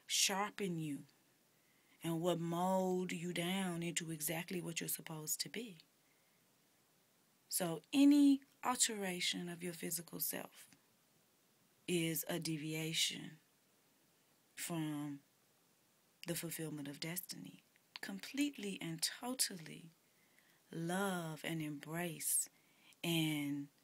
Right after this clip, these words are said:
cherish and uphold this life experience in this body that looks like this and that carries these characteristics. I,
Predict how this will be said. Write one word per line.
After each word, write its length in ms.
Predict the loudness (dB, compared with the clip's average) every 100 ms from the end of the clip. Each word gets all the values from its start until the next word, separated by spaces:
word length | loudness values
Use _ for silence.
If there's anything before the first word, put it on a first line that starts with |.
| _ _ -20 _ _ _ -14
cherish 840 | 0 0 2 0 0 -2 0 0 0
and 160 | -2 -4
uphold 1040 | -6 -8 -10 -4 -2 0 -2 -6 -12 -14 -18 _ _ _ -20 _ _ _
this 720 | -12 0 2 2 2 2 0 -4 _ _ _ _ -20 _ _
life 300 | -4 -4 -4
experience 760 | -8 -6 -4 -4 -6 -6 -4 -4
in 360 | -2 -2 -4 -6 -6
this 300 | -2 0 0
body 520 | -2 -10 -10 -14 -18 -20 -20 -14
that 140 | -8 -4
looks 440 | -2 -2 0 -2
like 240 | -2 -8 -10 -6
this 440 | -6 -2 -2 -2 -6 -18 -18 -4
and 160 | -2
that 140 | 0 -4
carries 460 | -4 -2 -2 -6
these 320 | -6 -6 -4
characteristics. 960 | -6 -6 -8 -8 -8 -6 -4 -4 -4 -8
I, 260 | -4 -4 -4